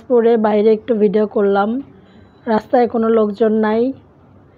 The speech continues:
উম, খুব ভালো লেগেছে আর কি। আর কেন সকাল সকাল উঠলাম সেটা তো আপনাদের বলা হয়নি। আজকে আমার বাবা আসছে আমার বাসায়, আর আসবে আমার হাজব্যান্ডের ভাগ্না, অর্থাৎ আমার ভাগ্নে।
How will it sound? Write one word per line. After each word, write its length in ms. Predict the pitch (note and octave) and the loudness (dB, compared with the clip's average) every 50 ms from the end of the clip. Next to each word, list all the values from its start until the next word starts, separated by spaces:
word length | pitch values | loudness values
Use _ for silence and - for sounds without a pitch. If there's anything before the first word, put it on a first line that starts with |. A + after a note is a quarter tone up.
| _ _ _ - - - - - - _ _ _ _ _ - - - - - - - - - | _ _ _ -20 -20 -20 -20 -20 -20 _ _ _ _ _ -20 -20 -20 -20 -20 -20 -20 -20 -18
উম, 180 | D4+ C#4 A#3+ A#3 | -12 -8 -8 -8
খুব 200 | G#3+ - C#4+ C4 A3 | -6 -4 -2 -2 0
ভালো 240 | A#3+ A#3 A#3 A#3+ A#3 | 0 0 2 2 2
লেগেছে 460 | A3+ A3 G#3+ G3 G#3 G3+ G3 - - A3 | 4 2 2 2 2 0 -2 -4 -8 -6
আর 120 | G#3 G#3 F#3 | -6 -6 -6
কি। 200 | - - - - - - - _ - - - _ - | -10 -16 -20 -20 -20 -20 -20 _ -20 -20 -18 _ -4
আর 180 | A#3 A3 A3 A3 G#3+ A3 | -2 0 0 0 0 2
কেন 200 | C4+ B3+ B3 C4+ D4 | 2 2 4 2 0
সকাল 300 | C#4+ - D#4 D4+ D#4+ D4+ | 0 -2 -2 0 0 -2
সকাল 280 | - D#4 D4+ - D4 D4 | -2 -2 0 0 2 2
উঠলাম 340 | C#4+ C#4 C#4+ C#4 C#4 C4+ C#4 C#4 C4+ - - - - - - - _ _ - - | 0 0 0 0 0 0 0 -2 -6 -10 -20 -20 -20 -20 -20 -20 _ _ -20 -18
সেটা 300 | - - C#4+ B3 A#3 B3 | -8 -4 -2 0 0 0
তো 120 | A3 - C4 | 0 0 0
আপনাদের 380 | B3+ - - B3 A#3 A3+ B3 B3 | 0 0 -2 -2 0 2 0 0
বলা 260 | A3+ A#3 A3+ A3+ A3+ | 2 2 2 2 2
হয়নি। 400 | G#3 A#3+ A#3+ A3 G#3+ G#3+ A3 A3+ C4 C#4 C#4 - - - | 0 0 -2 0 0 0 0 -2 -2 -4 -8 -14 -12 -10
আজকে 220 | A#3 A3 - - A#3+ | -10 -8 -4 0 0
আমার 180 | A3+ A3+ A#3 A3 | 2 2 2 4
বাবা 240 | A3 G#3 G3+ G#3+ G#3+ | 4 4 6 6 4
আসছে 260 | G#3+ G#3+ - - - F#3 | 2 2 -2 -2 0 2
আমার 220 | F3 G#3 G#3+ G#3+ G#3 | 2 2 2 0 0
বাসায়, 540 | G#3 G3 G3+ - - - A#3+ G#3 G#3+ B3 C#4+ - - - - - - - - - - - | 0 0 -2 -2 -4 -4 -4 -2 -4 -4 -6 -10 -18 -20 -20 -20 -20 -20 -20 -20 -12 -8
আর 260 | A#3 G#3 G3+ G3 G3 G3+ A3 - - - | -4 -4 -2 -2 -2 -4 -6 -8 -8 -4
আসবে 300 | A3 A#3 A3 G3 G3+ A#3+ A#3 | -2 0 0 2 2 2 2
আমার 240 | A#3 A3+ A3+ B3 B3 | 2 2 2 0 0
হাজব্যান্ডের 600 | A#3+ B3 G#3+ F#3+ G3 A3+ A3 A3 A3 G#3 B3 B3 A#3 | 0 0 -2 -2 0 0 2 2 2 2 2 2 2
ভাগ্না, 340 | G3+ A3 G#3 F#3 G3+ A#3 A#3 | 0 -2 -2 -2 -2 -2 -2
অর্থাৎ 260 | A3+ A3 - A#3 - A3+ | -2 -2 -4 -4 -2 -2
আমার 240 | G3+ G3+ G3+ G3+ | 0 0 0 0
ভাগ্নে। 420 | G3 F#3+ G3+ G3 F3 F#3 F#3+ F#3 | 0 0 -2 -2 -4 -6 -10 -14